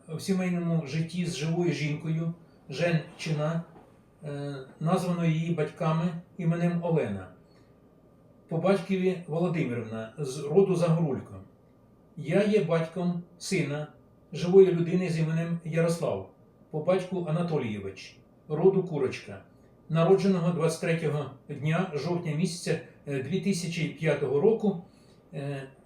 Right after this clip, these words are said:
дві тисячі п'ятого року. Я божественна душа, втілена в храмі, відповідно до канону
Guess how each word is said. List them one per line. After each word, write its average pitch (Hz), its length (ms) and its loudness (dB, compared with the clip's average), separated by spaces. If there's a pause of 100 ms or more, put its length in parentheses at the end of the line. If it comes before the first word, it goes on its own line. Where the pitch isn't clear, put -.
(800)
дві 143 80 -10
тисячі - 340 -8
п'ятого 143 300 0
року. - 280 -4 (380)
Я 190 240 8
божественна 180 540 2
душа, 156 480 -2 (100)
втілена 190 440 6
в - 60 -2
храмі, 120 400 0 (600)
відповідно 180 580 0
до 170 380 0
канону 165 520 2